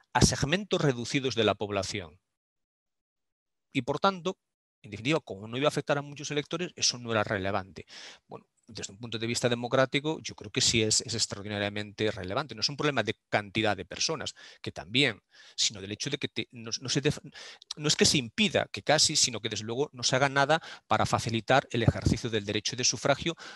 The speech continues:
a las personas que estaban contagiadas, ¿no? Y aquí había un precedente interesante. Había una resolución del Tribunal Supremo de la Sala de lo Contencioso Administrativo de ocho de noviembre del dos mil diecinueve que permitió en el caso de policías que habían sido desplazados de urgencia a Cataluña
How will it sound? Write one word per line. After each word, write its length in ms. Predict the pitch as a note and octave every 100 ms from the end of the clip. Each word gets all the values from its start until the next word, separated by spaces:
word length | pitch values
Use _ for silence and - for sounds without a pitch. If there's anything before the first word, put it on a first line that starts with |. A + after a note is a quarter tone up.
| -
a 80 | A#2
las 160 | A2 -
personas 320 | - E3 G3
que 80 | C#3+
estaban 340 | G#2+ A#2 A2
contagiadas, 720 | G#2 G2 F#2 - G2+ F#2+ G2
¿no? 120 | A#2 - - -
Y 60 | A#2
aquí 160 | -
había 140 | F3 G#3
un 100 | G#3
precedente 480 | D#3+ C#3+ C3 F3 D3+
interesante. 800 | A2+ G#2 G2+ - D3 G#2+ G2 G#2 - - -
Había 300 | B2 C#3+ E3+
una 160 | - D3
resolución 460 | D3+ - D#3 F3
del 120 | C3 G#2+
Tribunal 240 | A2+ D3
Supremo 580 | - C#3+ E3+ D3+ A2 - _ _ _ - -
de 120 | -
la 60 | G#2
Sala 140 | -
de 60 | B2
lo 60 | C#3
Contencioso 380 | A#2+ A#2+ C3+
Administrativo 680 | C3+ C3 C3 - C#3+ E3 C3+
de 100 | G#2+
ocho 380 | A2+ - - C#3+
de 160 | A#2 G#2+
noviembre 460 | G#2+ D3 D#3 B2
del 160 | G2+ G2
dos 160 | G#2 B2+
mil 120 | C3+
diecinueve 480 | C#3+ - D#3 D3+ E3 - - -
que 100 | -
permitió 460 | - A#2 A#2+ A#2 G3+
en 80 | G3+
el 80 |
caso 260 | F3 F3 E3+
de 80 | C#3+
policías 460 | A#2 A2+ G#2+ E3+
que 80 | -
habían 120 | A#2
sido 180 | B2+ D3+
desplazados 720 | D3 - - B2 D#3 C3+ A2
de 60 | A2
urgencia 360 | G#2 C3+ C3+ C#3
a 20 |
Cataluña 580 | C#3+ D#3 D#3 D3+ D#3